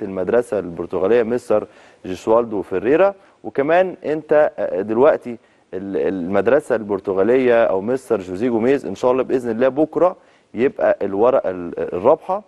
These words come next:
مجلس إدارة نادي الزمالك زي ما احنا عارفين عمل اللي عليه،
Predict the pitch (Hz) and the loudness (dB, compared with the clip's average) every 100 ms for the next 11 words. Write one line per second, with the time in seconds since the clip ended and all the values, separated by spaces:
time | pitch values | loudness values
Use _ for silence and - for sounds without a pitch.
0 | _ - - 123 143 120 104 117 131 123 | _ -20 -6 -4 -2 -4 0 0 0 -2
1 | 123 101 107 123 107 104 117 110 90 - | -4 -4 -2 -2 -2 -2 0 0 0 0
2 | 120 104 123 113 95 90 135 | 0 2 2 0 0 0 -2